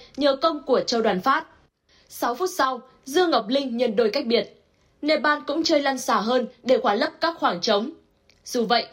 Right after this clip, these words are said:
trước khi hiệp một khép lại, đội bóng của huấn luyện viên Gustoji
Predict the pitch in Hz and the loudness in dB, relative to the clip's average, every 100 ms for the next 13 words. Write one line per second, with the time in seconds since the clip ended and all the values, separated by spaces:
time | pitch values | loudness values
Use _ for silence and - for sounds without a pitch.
0 | _ - 359 359 339 285 254 196 220 294 | _ -4 -2 2 2 2 0 2 0 0
1 | 294 262 226 - - - 285 247 247 262 | -2 0 0 -4 -18 -2 0 2 0 -2
2 | 320 269 214 269 226 254 240 220 254 - | 0 0 2 0 0 0 0 0 -4 -2
3 | 247 233 247 233 | -2 0 0 -2